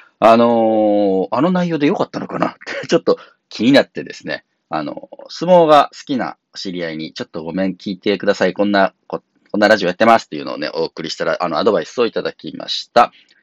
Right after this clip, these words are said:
えー、お送りした相手というのはですね、音楽家、作曲家の野村誠さんというね、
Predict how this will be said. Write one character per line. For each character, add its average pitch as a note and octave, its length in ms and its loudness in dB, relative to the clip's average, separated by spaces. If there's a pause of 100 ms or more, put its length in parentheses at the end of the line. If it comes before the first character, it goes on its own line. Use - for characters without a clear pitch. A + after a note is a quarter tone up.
え G2 300 4
ー、 G#2 60 2
お A2+ 60 0
送 A2 160 -6
り G#2 100 -4
し - 140 -8
た F#2+ 180 2
相 F2 180 -4
手 F#2+ 100 -8
と E2 120 -12
い D2+ 100 -8
う - 40 -14
の B1+ 100 -10
は G#1 80 -12
で - 80 -20
す - 100 -18
ね、 E2+ 80 -4
音 D3+ 300 2
楽 C#3 260 2
家、 - 240 2
作 - 260 -6
曲 - 240 -6
家 G2 200 2
の G#2 180 -2
野 G2 120 -2
村 C3 260 0
誠 G#2+ 360 -4
さ E2 140 -10
ん D2+ 80 -10
と - 140 -20
い - 20 -20
う - 80 -20
ね、 E2 140 -12